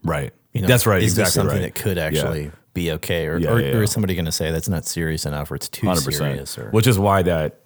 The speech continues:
Speaker 1: uh, last week's episode made me uncomfortable, is because, you know,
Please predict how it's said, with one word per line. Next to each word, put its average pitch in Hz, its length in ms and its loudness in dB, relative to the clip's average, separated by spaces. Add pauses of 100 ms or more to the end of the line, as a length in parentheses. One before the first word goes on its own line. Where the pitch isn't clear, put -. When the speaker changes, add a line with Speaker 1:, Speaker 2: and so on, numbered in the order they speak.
(100)
Speaker 1:
uh, 76 240 -2
last 82 320 -2
week's 80 180 -2
episode 71 400 -2
made 73 160 -2
me 73 60 0
uncomfortable, 69 580 -4
is 65 100 -6
because, 67 580 -4 (800)
you 80 140 -2
know, 67 300 -4